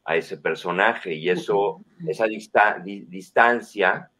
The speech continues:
Speaker 1: lo, lo ayudó no solo a él a construir su personaje, sino a ella de no, de no llevar su propia historia, su pareja a ese lugar. Quien ha-, quien es la pareja de, de Patricia Blanco, que hace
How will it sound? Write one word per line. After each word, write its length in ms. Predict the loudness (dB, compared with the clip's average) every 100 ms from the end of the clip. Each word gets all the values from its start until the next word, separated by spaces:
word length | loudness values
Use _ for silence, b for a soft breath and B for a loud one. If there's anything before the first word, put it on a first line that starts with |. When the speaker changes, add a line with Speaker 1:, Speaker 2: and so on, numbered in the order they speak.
| _ _ _ _ -14
Speaker 1:
lo, 680 | -8 -2 0 2 2 0 -4
lo 680 | -4 0 2 2 0 -2 -4
ayudó 560 | -6 -6 -2 2 4 4
no 160 | -2
solo 280 | -4 -2 4
a 120 | 6
él 140 | 6 2
a 60 |
construir 380 | -2 -6 -8 -12
su 160 | -12 -10
personaje, 540 | -8 -6 -6 -6 -8
sino 360 | -12 -8 -2 0
a 120 | 0
ella 600 | 0 0 0 2 2 0 -4
de 140 | -4
no, 640 | -4 -4 -2 0 -2 -2 -8
de 140 | -8 -4
no 180 | -2 0
llevar 420 | 2 6 6 4 -4 _ _ _ _ _
su 540 | -10 -4 -2 -4 -4
propia 300 | 0 2 2
historia, 640 | -6 -4 -4 -2 2 0 0
su 320 | -6 -10 -2
pareja 640 | 0 0 -2 -4 -4 -2
a 140 | -4 -4
ese 220 | -4 -8
lugar. 400 | -2 4 4 4
Quien 220 | -2 -2
ha-, 180 | -2 -2
quien 280 | -4 -2 0
es 200 | 0 0
la 160 | -2 0
pareja 380 | 0 -2 -4
de, 340 | -2 -2 -2 -4
de 120 | -6
Patricia 520 | -6 -6 -10 -10 -8 -4
Blanco, 380 | -4 -4 -8 -8
que 60 | -8
hace 460 | -8 -8 -8 -8